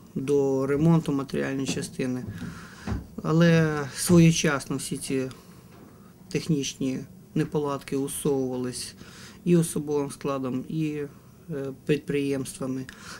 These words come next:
і кораблі спроможні виконувати поставлені, е, завдання.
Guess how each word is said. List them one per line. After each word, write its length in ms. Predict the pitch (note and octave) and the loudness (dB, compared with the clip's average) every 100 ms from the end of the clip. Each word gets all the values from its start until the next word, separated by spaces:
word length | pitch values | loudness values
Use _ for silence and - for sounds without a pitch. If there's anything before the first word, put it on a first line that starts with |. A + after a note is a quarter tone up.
| - | -8
і 80 | D#3+ | -4
кораблі 680 | - C#3+ C#3 D#3+ F3+ E3+ D3 - | -2 0 2 4 6 6 2 -8
спроможні 580 | - - D3 D#3 C#3+ C#3 | -4 0 2 2 2 -2
виконувати 720 | C3 B2 D#3 D3+ C#3 C3+ C3 | -4 -2 -2 0 -2 -4 -8
поставлені, 680 | - A#2+ - C#3+ C#3 C3 C3 | -8 -8 -6 -4 -2 -2 -2
е, 300 | C3 - C3 | -4 -6 -4
завдання. 480 | C3+ C3 B2+ A#2+ | -4 -4 -2 -4